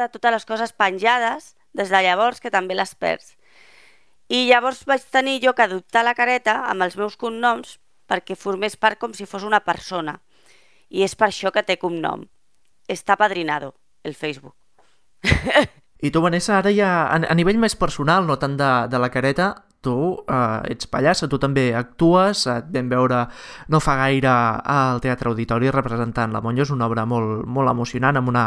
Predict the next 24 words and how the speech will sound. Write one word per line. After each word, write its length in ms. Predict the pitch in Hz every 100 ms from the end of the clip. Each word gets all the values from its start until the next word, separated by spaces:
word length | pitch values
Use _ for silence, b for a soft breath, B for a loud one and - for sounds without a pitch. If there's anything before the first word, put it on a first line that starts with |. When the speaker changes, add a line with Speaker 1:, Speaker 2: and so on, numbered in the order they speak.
| 110
Speaker 2:
amb 240 | - 135
una 120 | 135
gran 240 | 127 135 135
actuació 360 | 131 127 135
per 100 | 127 123
part 180 | 120 -
teva. 240 | 123 175 B B B B B B
Eh, 420 | - 139 135 127 123 - -
ara 220 | - 156
mateix, 600 | 175 170 180 214 - -
clar, 260 | - 151 196
des 160 | 135 131
del 160 | 139
teu 160 | 139 190
punt 160 | - 202
de 100 | 170
vista 300 | 131 - 120
de, 140 | 123 120
d'artista, 580 | 123 131 175 165 -
com 180 | 123 151
estàs 280 | 165 - 143
vivint 260 | 147 170 135
aquest 240 | 117 120
confinament? 720 | - 120 117 120 113 113 110